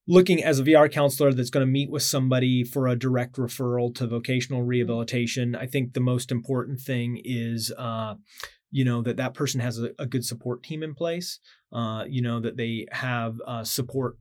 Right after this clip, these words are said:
if they need it. Not everybody does, but to get to meetings, to follow through on V R services, uh, if they have, um, you know, support protocols in place, that those pr-,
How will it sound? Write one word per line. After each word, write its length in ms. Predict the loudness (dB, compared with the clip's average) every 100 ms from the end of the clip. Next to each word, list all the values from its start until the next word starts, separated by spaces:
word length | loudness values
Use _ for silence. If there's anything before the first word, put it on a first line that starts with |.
| -12
if 120 | -8
they 160 | -8 -6
need 360 | -4 -4 -2
it. 180 | -2 -4
Not 180 | -4 -4
everybody 440 | -2 -2 -4 -6
does, 320 | -6 -4 -4 -4
but 200 | -6 -4
to 100 | -4
get 280 | -4 -6 -4
to 80 | -4
meetings, 520 | -2 -2 -2 -2 -4
to 100 | -6
follow 320 | -4 -2 -2
through 300 | -2 -2 -2
on 140 | -2
V 160 | -6 -6
R 160 | -4 -6
services, 760 | -6 -6 -6 -6 -4 -4 -6 -10 -20 -18 -10
uh, 160 | -6 -6
if 140 | -6
they 140 | -6 -6
have, 360 | -4 -4 -6 -8
um, 380 | -8 -8 -8 -8
you 120 | -8
know, 320 | -6 -8 -12 -8
support 400 | -8 -4 -6 -4
protocols 580 | 0 0 0 0 0
in 120 | 0 -2
place, 340 | 0 0 0
that 140 | -4
those 200 | -6 -8
pr-, 180 | -8 -16